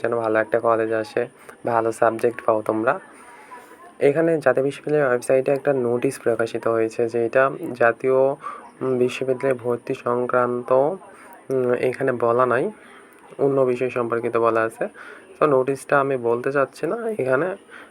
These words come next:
আহ, এটা প্রয়োজন নাই এখন, আমাদের প্রয়োজন ভর্তি সংক্রান্ত নোটিশ। So, এরকম নোটিশ প্রকাশিত হলে অবশ্যই ভিডিওর মাধ্যমে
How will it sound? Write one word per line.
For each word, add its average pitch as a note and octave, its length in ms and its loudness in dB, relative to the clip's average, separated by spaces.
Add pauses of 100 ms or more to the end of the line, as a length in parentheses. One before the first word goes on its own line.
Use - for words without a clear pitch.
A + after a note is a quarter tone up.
(180)
আহ, B2 140 4 (180)
এটা C3 160 2 (140)
প্রয়োজন B2+ 420 2
নাই A2+ 100 -2 (100)
এখন, D3+ 180 -4 (180)
আমাদের A#2+ 360 0 (440)
প্রয়োজন C3 460 2
ভর্তি B2 300 -2 (100)
সংক্রান্ত A#2+ 400 -2 (160)
নোটিশ। - 280 -2 (1300)
So, - 80 4 (120)
এরকম E3 240 2 (120)
নোটিশ C3+ 280 0 (140)
প্রকাশিত B2+ 460 2
হলে C#3+ 220 -2 (100)
অবশ্যই B2+ 340 0
ভিডিওর B2 300 -2
মাধ্যমে B2+ 240 -2